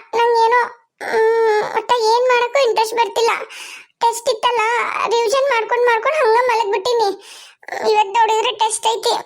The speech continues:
ನಂಗ್ ನೋಡಿದ್ರೆ ಚಲೋನ ಅನಿಸ್ವಲ್ದು. ಹೌದಾ? ಜ್ವರ ಬಂದವೇನ?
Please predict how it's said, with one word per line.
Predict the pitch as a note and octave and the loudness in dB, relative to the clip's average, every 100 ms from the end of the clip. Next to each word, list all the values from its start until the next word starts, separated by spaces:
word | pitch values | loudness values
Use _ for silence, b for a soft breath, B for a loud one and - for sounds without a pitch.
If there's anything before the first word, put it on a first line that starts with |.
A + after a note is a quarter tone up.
| _ _ _ _ - | _ _ _ _ -6
ನಂಗ್ | F#4 G#4+ A4 | -4 -2 0
ನೋಡಿದ್ರೆ | B4+ C5 C5 C#5 | 0 0 0 -2
ಚಲೋನ | D5 C5+ B4 C5 | 2 2 2 2
ಅನಿಸ್ವಲ್ದು. | B4 B4 B4 C5 A#4+ G4+ - - _ _ - _ _ F#4+ | 2 0 -2 -2 0 -2 -4 -10 _ _ -20 _ _ -2
ಹೌದಾ? | F#4 E4 D#4 C#4 - _ _ _ _ _ _ _ | -2 0 -2 -2 -8 _ _ _ _ _ _ _
ಜ್ವರ | G4 G4 A#4+ | -4 -2 0
ಬಂದವೇನ? | B4 F#4 D#4 E4+ | 0 0 0 0